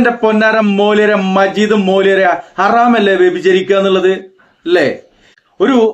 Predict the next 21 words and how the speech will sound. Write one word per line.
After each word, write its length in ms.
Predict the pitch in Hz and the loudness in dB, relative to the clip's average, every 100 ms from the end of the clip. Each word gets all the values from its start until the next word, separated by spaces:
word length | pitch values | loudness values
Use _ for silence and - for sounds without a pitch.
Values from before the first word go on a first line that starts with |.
| - 165 | -2 0
ഭാര്യയും 540 | 175 196 214 220 233 - | 2 2 0 0 -2 -2
ഭർത്താവും 580 | 165 156 - 180 175 139 104 - _ 139 | -4 -4 -2 0 0 -2 -8 -18 _ -4
അവര് 240 | 190 240 202 208 - _ - | 0 2 0 -2 -8 _ -4
അവരുടെ, 400 | 226 214 240 214 135 - 160 | -2 0 0 -2 -4 -6 -2
അവരുടെ 340 | 220 254 262 247 - 151 | 0 0 0 -2 -6 -6
ജീവിതത്തിൽ 560 | 214 208 208 202 208 214 - | -4 -2 -2 -2 -4 -2 -2
അവർക്ക് 300 | 180 208 208 208 | 0 -2 -2 -4
ബന്ധപ്പെടുക 480 | 190 196 202 196 202 202 196 | -2 -2 -2 0 0 0 -2
എന്നുള്ളത് 340 | 190 190 214 208 - | -2 0 0 -2 -2
ഹലാലാണ്. 600 | 170 214 226 233 180 127 - _ _ _ | 0 2 2 2 0 -4 -10 _ _ _
എന്നാൽ 320 | 196 233 247 254 247 - - | -2 0 2 0 -2 -10 -4
ആ 80 | 285 247 | 0 2
ഹലാലിലേക്ക് 680 | 240 240 240 240 233 233 240 208 | 2 2 0 2 2 2 0 0
നോക്കുന്ന 560 | 202 220 214 233 214 185 208 - _ _ _ _ _ | 2 2 0 -2 0 -2 -2 -6 _ _ _ _ _
പുറത്തു 360 | 170 208 214 262 | -2 0 0 0
നിന്നുള്ള 420 | 240 233 220 220 220 | 0 0 -2 -2 0
ഒരാള് 240 | 214 202 208 | 0 0 2
ഹറാമല്ല 440 | 202 196 202 202 196 | 0 0 0 0 -2
ചെയ്യുന്നത്, 380 | 196 196 190 190 202 202 _ _ - | -2 -2 0 0 -2 -6 _ _ -4
അല്ലേ? 200 | 180 135 - - _ 160 | -2 -2 -4 -14 _ -4
അപ്പോ 160 | 202 | -2